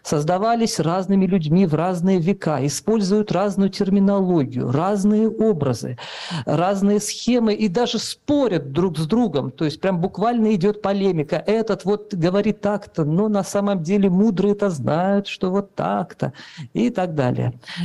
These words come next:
Поэтому, э, в этом, э, океане индийской литературы для нас таким маяком, э, ведущей звездой может явиться,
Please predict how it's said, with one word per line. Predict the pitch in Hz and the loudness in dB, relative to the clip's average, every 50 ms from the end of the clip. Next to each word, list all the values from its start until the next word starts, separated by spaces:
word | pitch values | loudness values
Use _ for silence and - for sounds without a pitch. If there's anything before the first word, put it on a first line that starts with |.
| 170 151 120 - | -4 -4 -4 -4
Поэтому, | - - 233 269 - 269 254 254 262 254 247 247 | -2 -2 -2 0 0 2 2 2 2 2 0 0
э, | - 208 202 196 202 220 | 0 0 2 2 2 0
в | 190 165 190 | 0 0 0
этом, | 269 254 262 - 208 180 196 - | 0 0 0 -2 -4 -4 -4 -6
э, | - - 180 170 - | -4 -4 -2 -2 -2
океане | - - - - 254 240 233 226 196 180 147 131 127 120 117 117 - _ _ _ _ _ _ 180 | -2 -4 -4 -2 0 0 0 0 0 -2 -2 0 0 0 0 -2 -6 _ _ _ _ _ _ 2
индийской | 180 190 180 156 185 170 143 - - - 139 | 4 4 4 2 2 0 0 -2 -4 -2 -2
литературы | 139 139 - 180 180 196 196 - - 302 294 277 269 254 233 | -2 -2 0 -2 -2 -2 -2 0 0 2 2 2 2 2 0
для | 165 135 135 143 147 151 | 0 0 0 0 0 0
нас | 185 214 226 233 226 - - - | 0 0 0 -2 -2 -4 -6 -6
таким | - 143 - - - 165 147 | -4 -6 -2 0 0 2 4
маяком, | 147 160 180 170 151 160 151 160 - 208 214 247 262 262 254 247 - - - - - 202 170 131 - | 4 4 4 4 4 2 0 0 0 2 2 2 4 2 2 0 -2 -6 -16 -16 -14 -12 -12 -8 -2
э, | - 139 | -2 0
ведущей | 135 135 190 170 175 220 208 - - - 156 131 | 2 2 2 2 2 2 2 0 0 0 0 0
звездой | 113 123 127 143 139 156 165 185 247 262 254 254 233 | 0 0 0 0 0 2 2 2 2 2 2 2 2
может | 170 160 202 233 220 202 190 - | 4 2 2 2 0 -2 -2 0
явиться, | 156 143 147 185 190 - - 175 156 147 - | 0 2 2 0 0 -2 -2 -2 -2 -4 -6